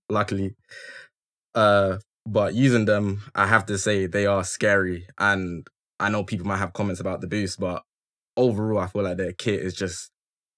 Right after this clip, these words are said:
very difficult to counter. Like, no matter what color, if it's mono purple, even if it's any other color variation, you're still gonna have a hard time fighting them. And their blue cards, like,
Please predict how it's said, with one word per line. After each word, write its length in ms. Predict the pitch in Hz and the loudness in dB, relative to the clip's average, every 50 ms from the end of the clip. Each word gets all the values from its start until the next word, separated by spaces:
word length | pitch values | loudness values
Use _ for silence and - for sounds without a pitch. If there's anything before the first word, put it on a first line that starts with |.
| _ - | _ -14
very 400 | 92 90 85 107 107 110 107 101 | -10 -6 0 2 2 2 2 0
difficult 440 | 92 92 107 95 101 - 90 85 - | -2 -2 -4 -4 -4 -8 -8 -10 -8
to 80 | - - | -8 -6
counter. 480 | - 104 98 92 87 87 90 90 98 - _ _ - | -2 -2 -2 -2 -2 -6 -8 -10 -12 -16 _ _ -6
Like, 180 | 98 95 - | -6 -6 -4
no 140 | 104 104 104 | -2 -2 0
matter 200 | 107 107 85 92 | 0 0 0 0
what 200 | 104 107 - - | -2 -4 -4 -6
color, 400 | - - 107 104 98 92 92 92 - - | -4 -4 -2 -2 -2 -4 -6 -8 -10 -8
if 100 | 113 104 | -8 -6
it's 140 | 107 98 104 | -6 -4 -2
mono 260 | 104 104 104 98 95 | -2 -2 0 -2 -2
purple, 540 | 90 - 101 98 95 - 98 95 95 87 - _ _ _ _ _ _ _ _ _ _ _ - | -2 -2 -2 -2 -2 -2 -4 -4 -4 -6 -8 _ _ _ _ _ _ _ _ _ _ _ -8
even 340 | 113 110 110 110 107 110 107 | -6 -4 -2 -2 -2 -2 -2
if 140 | 101 98 98 | -2 -2 -4
it's 160 | 95 - - - - | -6 -8 -8 -6 -4
any 160 | 107 107 101 | -2 -2 -2
other 140 | 95 98 95 | -2 -4 -4
color 260 | - 110 101 98 95 | -4 -2 -2 -2 0
variation, 680 | 95 98 98 98 98 101 101 95 - 98 95 92 92 _ _ _ _ _ _ _ _ _ _ _ _ - | 0 0 0 2 0 0 -2 -2 -4 -4 -6 -6 -6 _ _ _ _ _ _ _ _ _ _ _ _ -4
you're 120 | 104 101 | -2 -2
still 180 | 98 - 131 120 | 2 4 4 4
gonna 140 | - 107 98 | 4 4 2
have 140 | 107 101 | 2 2
a 60 | 95 92 | 2 2
hard 220 | 101 104 101 95 | 0 0 0 0
time 240 | - 101 98 95 92 | 0 -2 -2 -2 0
fighting 300 | - 101 101 98 92 87 | 0 2 2 2 0 -2
them. 240 | 90 87 90 90 - | -4 -4 -6 -6 -6
And 220 | - 92 95 92 90 | -6 -4 -4 -2 -2
their 140 | 95 92 90 | -2 -2 -2
blue 240 | 85 110 120 120 | 0 0 0 0
cards, 400 | 117 - 92 90 87 85 - - | 0 0 -2 -2 -4 -6 -8 -8
like, 260 | 95 90 87 87 87 | -8 -8 -8 -8 -10